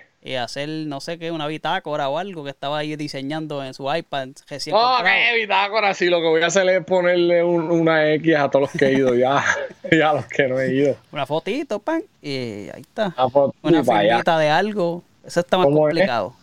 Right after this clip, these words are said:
Speaker 1: Conseguir, eh, de todos los parques una firmita de, de, de algún pelotero.
Speaker 2: No, pero yo com-, pero yo compro, qué sé yo, un pincito, una bola o algo.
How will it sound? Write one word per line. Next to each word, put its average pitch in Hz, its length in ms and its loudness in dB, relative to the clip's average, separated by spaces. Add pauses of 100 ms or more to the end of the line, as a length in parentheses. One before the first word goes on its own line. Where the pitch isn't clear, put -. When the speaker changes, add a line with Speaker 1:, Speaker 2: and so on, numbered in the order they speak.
(160)
Speaker 1:
Conseguir, 156 540 -6
eh, 135 240 -4
de 135 220 -6
todos 165 240 -6
los - 20 -8
parques 196 280 -2
una 165 140 0
firmita 156 560 -2
de, 120 80 -2
de, 82 440 -10
de 87 100 -8
algún 92 220 -10
pelotero. 127 440 -2
Speaker 2:
No, 254 160 2
pero 254 200 2
yo 220 500 2
com-, 233 260 0
pero 190 320 4
yo 180 300 2
compro, 208 880 2
qué 175 80 2
sé 185 220 4
yo, 165 120 4
un 180 200 2
pincito, 151 1160 2
una 131 400 2
bola 127 640 4
o 107 120 4
algo. 117 400 0